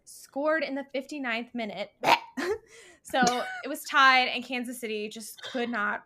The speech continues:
respond until, we'll see if I insert dramatic music or not. Um, <laughs> in the eightieth minute, after a set piece outside of the box, <laughs> and then there was, like, a cluster of a lack of clearances by Houston.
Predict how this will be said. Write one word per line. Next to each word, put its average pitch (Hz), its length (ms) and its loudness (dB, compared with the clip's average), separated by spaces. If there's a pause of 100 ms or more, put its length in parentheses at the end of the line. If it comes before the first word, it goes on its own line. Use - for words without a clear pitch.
(100)
respond 117 580 -10 (880)
until, 214 720 -2 (580)
we'll 254 120 0
see 339 120 2
if 320 120 4
I - 80 4
insert 220 300 -2
dramatic 208 380 -2
music 202 320 -8
or - 60 -4
not. 143 320 -6 (400)
Um, 202 320 -2
<laughs> 339 1400 -2
in 277 60 -4
the 277 100 -4
eightieth 330 380 -2
minute, 220 320 -4
after 214 260 -4
a 240 80 -8
set 269 320 -2
piece 240 280 -10
outside 247 280 -4
of 285 60 -8
the 285 60 -8
box, - 460 -6 (160)
<laughs> - 180 -20
and 262 80 -4
then 392 100 0
there 349 80 -4
was, 277 100 -6
like, 269 120 -4
a 220 60 -10
cluster 208 600 -4 (320)
of 233 100 -2
a 233 40 0
lack 226 260 4
of 233 80 -6
clearances 196 460 -10
by - 160 -6
Houston. - 480 -12